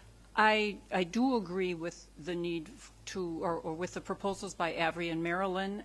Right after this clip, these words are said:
and while I understand the timing problems and the addition of, of meetings, I also strongly feel that we need to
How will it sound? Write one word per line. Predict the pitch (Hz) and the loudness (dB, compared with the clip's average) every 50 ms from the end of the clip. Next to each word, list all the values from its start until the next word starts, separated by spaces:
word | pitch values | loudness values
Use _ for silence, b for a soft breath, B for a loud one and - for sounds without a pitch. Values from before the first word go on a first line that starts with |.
| - - - | -8 -4 0
and | 185 185 180 185 185 185 185 165 220 277 - - - - - - - - - | 2 2 2 2 0 -2 -4 -6 -8 -12 -16 -20 -20 -20 -20 -20 -20 -14 -12
while | 196 185 202 208 208 208 214 214 | -4 2 6 8 8 8 8 6
I | 208 208 | 6 4
understand | 214 220 220 226 - - 254 240 226 214 | 2 0 -2 -4 -4 -2 0 0 0 0
the | 214 202 | -2 -4
timing | - - 214 202 202 208 214 220 220 220 208 | -4 -2 -2 -2 0 0 -2 -2 -2 -4 -4
problems | - - 214 202 196 190 208 208 208 202 190 220 | -2 0 2 2 2 2 -2 -4 -4 -4 -4 -4
and | 185 180 175 170 | -4 -2 -2 -4
the | 170 170 170 | -4 -4 -4
addition | 160 165 185 - - 214 196 190 | -4 -4 -4 -4 -4 -4 -4 -4
of, | 175 - - - | -6 -6 -8 -8
of | - 170 156 - | -8 -6 -6 -4
meetings, | 185 185 208 240 254 233 208 190 175 180 180 - - B B B B B B B B B B B B B B - | -4 -2 -2 0 0 -2 -2 -4 -4 -4 -6 -6 -10 B B B B B B B B B B B B B B 2
I | - 196 208 | 4 6 6
also | 202 214 220 - 247 | 6 6 4 2 -2
strongly | - - - 233 220 226 226 226 226 | -2 0 2 2 4 4 2 0 -2
feel | - - 233 233 226 226 | -2 0 2 2 4 4
that | 208 214 196 - | 4 2 0 0
we | 208 202 208 | -2 -4 -2
need | 202 202 202 208 208 185 - | -2 -2 -2 -2 -4 -6 -8
to | - - 233 226 214 208 202 | -8 -6 -4 -4 -4 -4 -6